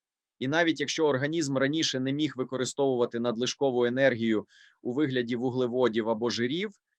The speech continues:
він починає ефективніше спалювати ці запаси. Ми говорили, що мітохондрії насильно наповнити енергією неможливо, для цього повинен бути функціональний запит.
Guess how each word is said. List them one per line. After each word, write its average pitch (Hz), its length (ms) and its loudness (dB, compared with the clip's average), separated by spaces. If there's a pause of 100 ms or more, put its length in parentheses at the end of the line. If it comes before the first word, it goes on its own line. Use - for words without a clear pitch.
він 160 180 -4
починає 156 600 -2
ефективніше 135 680 -4
спалювати 117 640 0
ці 117 160 -8
запаси. 98 580 -4 (440)
Ми 147 120 0
говорили, 190 440 4
що 160 380 2
мітохондрії 156 1000 -2
насильно 147 600 4
наповнити 135 580 0
енергією 123 500 2
неможливо, 131 600 2
для 113 140 0
цього 143 320 -4
повинен 127 400 -4
бути 120 220 -8
функціональний 120 680 0
запит. 95 380 -4